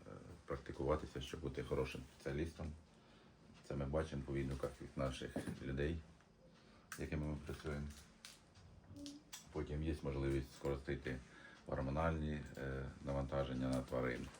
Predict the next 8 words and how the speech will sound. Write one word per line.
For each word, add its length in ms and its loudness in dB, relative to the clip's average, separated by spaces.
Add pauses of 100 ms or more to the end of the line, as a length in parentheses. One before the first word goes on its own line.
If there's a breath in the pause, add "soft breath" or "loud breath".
(320)
е, 40 -6 (160)
використовувати 640 -2
більше 240 -2
природного 460 2
поту. 320 -4 (760 loud breath)
Потім 360 2 (240)
це, 240 4
е, 40 2